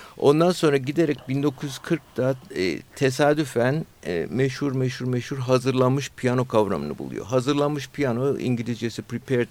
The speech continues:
piano denen şey. Am, hazırlanmış piyano, bir kuyruklu piyanonun tellerin arasına, e, e, vidalar, e, çi-, çiviler,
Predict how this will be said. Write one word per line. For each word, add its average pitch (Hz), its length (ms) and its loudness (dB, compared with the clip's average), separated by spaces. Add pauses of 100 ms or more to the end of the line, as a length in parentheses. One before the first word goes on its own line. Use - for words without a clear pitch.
piano 98 420 -6
denen 85 260 -6
şey. 180 240 -6 (580)
Am, 127 640 2
hazırlanmış 151 680 0
piyano, 147 540 2 (100)
bir 131 200 -6
kuyruklu 151 380 0
piyanonun 120 540 0 (200)
tellerin 127 460 0 (100)
arasına, 139 680 2 (120)
e, 123 80 0
e, 139 220 4 (540)
vidalar, 135 680 4 (140)
e, - 60 -6 (520)
çi-, - 220 -12 (200)
çiviler, 127 720 0